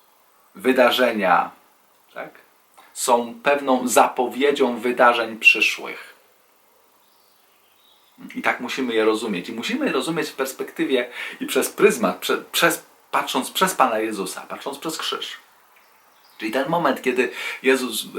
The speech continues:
kiedy Mojżesz wywyższa węża, ratując naród wybrany przed śmiercią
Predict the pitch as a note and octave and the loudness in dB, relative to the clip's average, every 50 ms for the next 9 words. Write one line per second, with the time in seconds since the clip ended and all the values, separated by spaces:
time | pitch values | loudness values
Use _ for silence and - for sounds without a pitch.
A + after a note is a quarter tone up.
0 | A#2 C3 C3+ C3+ A#2+ A#2+ B2+ D#3 E3+ D#3+ C#3 B2+ G#2+ G#2 A#2 A#2+ A2+ - E3 - | -2 -2 0 0 0 2 2 4 4 4 2 2 0 0 -4 -4 0 0 4 4
1 | - - D3 C3 B2+ - C#3 C#3+ C#3 A#2+ G2+ G2+ F#2+ G2 G#2 G#2+ - D#3+ D#3+ D3 | 4 6 6 4 4 4 2 2 2 2 2 2 2 2 2 0 0 -2 -4 -2
2 | A#2 G#2+ - - A#2+ C3 B2+ A2+ G#2 G2 G#2 G2+ G2+ - B2+ B2 G#2+ F#2 - - | -2 -4 -2 2 2 2 2 2 -4 -8 -10 -8 -4 -2 -2 -2 -2 -4 -8 -10
3 | F2+ - - - - C3+ A#2 G2+ - - - - C#2 C#2 - | -8 -6 -6 -4 -2 -2 -4 -4 -4 -6 -8 -8 -8 -10 -12